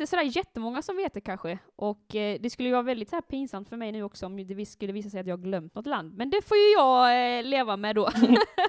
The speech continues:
Ja, men, eh, bra jobbat. Eh, jag vet inte om det var... Jo, Irma, du fick ju ett poäng där då. Så, eh, då står det Erik ett poäng, Irma ett poäng och Hanna ett poäng.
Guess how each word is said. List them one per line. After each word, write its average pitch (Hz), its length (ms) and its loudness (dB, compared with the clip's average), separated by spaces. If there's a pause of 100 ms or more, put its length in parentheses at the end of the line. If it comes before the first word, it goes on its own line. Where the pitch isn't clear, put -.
(880)
Ja, 339 100 2
men, 339 200 -2
eh, 330 220 -4
bra 339 300 4
jobbat. 277 580 2
Eh, 233 100 -2
jag 240 380 0
vet 254 140 -4
inte 240 200 -2
om 220 140 -4
det 220 80 -2
var... 214 400 4
Jo, 339 180 4
Irma, 311 220 0
du 285 120 0
fick - 200 -4
ju 202 100 -2
ett - 120 -10
poäng 202 220 -2
där 208 140 0
då. 175 160 -4 (260)
Så, 208 320 0
eh, 196 260 0
då 226 100 -6
står - 240 0
det 233 260 -2
Erik 240 280 -4
ett 302 180 -10
poäng, 294 260 -4
Irma 269 280 -8
ett 302 140 -10
poäng 247 240 -6
och 214 120 -8
Hanna 214 380 -6
ett - 180 -8
poäng. 170 280 -8